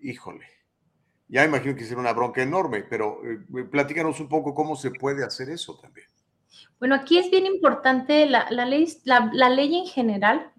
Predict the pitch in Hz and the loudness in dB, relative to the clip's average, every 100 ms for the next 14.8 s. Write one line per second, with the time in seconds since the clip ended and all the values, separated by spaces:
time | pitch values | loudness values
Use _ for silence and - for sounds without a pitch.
0 | - 220 233 220 226 220 220 226 226 214 | -6 -2 -2 -4 -8 -8 -8 -10 -4 0
1 | 214 220 226 220 208 190 196 180 190 208 | 2 4 2 -2 -6 -8 -8 -6 0 0
2 | 208 214 208 220 220 - - - - 247 | 2 2 4 2 -2 -14 -18 -18 -8 -8
3 | - 247 254 262 269 320 311 269 247 - | 0 2 4 2 2 -2 2 0 2 0
4 | 277 269 - 240 226 220 214 226 254 - | 0 0 -8 -4 0 0 0 -4 -4 -4
5 | 226 185 165 175 180 208 233 233 226 233 | -2 0 -2 -4 -6 -6 -4 -4 0 0
6 | 233 262 294 339 - - - _ - 226 | 2 4 4 4 -2 -20 -20 _ 4 6
7 | 233 233 - - 220 233 226 269 285 269 | 6 0 -8 2 4 6 6 4 4 2
8 | 233 240 254 - 214 208 - 220 214 233 | 2 2 0 0 -4 -4 -4 0 0 2
9 | 233 196 180 180 - 277 277 277 302 302 | 2 0 -2 -6 -4 2 2 6 6 6
10 | 302 - 220 214 208 208 208 214 226 240 | 4 -4 -2 0 0 0 0 2 2 0
11 | 240 247 220 - 226 233 247 226 220 208 | -2 -6 -6 -4 -4 -2 -2 -2 0 2
12 | 214 226 247 233 - 202 202 202 202 214 | 0 -2 -6 -6 -4 -2 0 0 0 -2
13 | 196 196 196 202 190 175 - _ _ - | -2 -2 2 4 4 0 -8 _ _ -20
14 | _ - - 226 220 214 214 | _ -16 -2 2 4 4 2